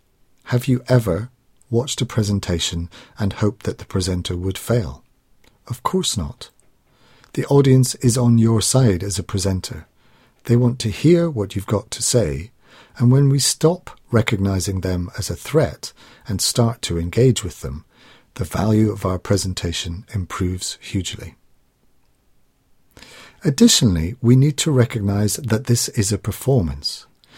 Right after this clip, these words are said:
that you need to be a different person that you are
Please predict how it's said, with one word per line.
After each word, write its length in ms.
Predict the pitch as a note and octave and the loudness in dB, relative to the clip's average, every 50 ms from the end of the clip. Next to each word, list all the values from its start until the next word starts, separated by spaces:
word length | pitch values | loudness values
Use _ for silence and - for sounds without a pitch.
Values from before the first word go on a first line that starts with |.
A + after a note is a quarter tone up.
| - - - - | -20 -20 -20 -2
that 240 | - C3 B2+ B2 - | 0 2 2 2 2
you 80 | C3 C3 | 4 4
need 200 | C#3 D3+ D3+ - | 4 4 2 2
to 140 | - C#3+ | 0 0
be 220 | C3 C3+ B2+ B2 B2+ | 4 4 4 4 4
a 120 | - A2 | 2 -2
different 500 | G2 - - C3+ - - - D#3 C3 - | 0 2 2 2 2 2 0 -2 -2 -2
person 500 | - - C3+ C3 - - - F2 E2 E2+ | 4 8 8 8 8 8 4 0 -2 -2
that 240 | F2+ F2+ - - - | -4 -6 -6 -4 -2
you 120 | G#2 G2 | 0 0
are 280 | F#2+ G2 F#2+ F#2 F#2 F2+ | 0 0 -2 -2 -2 -4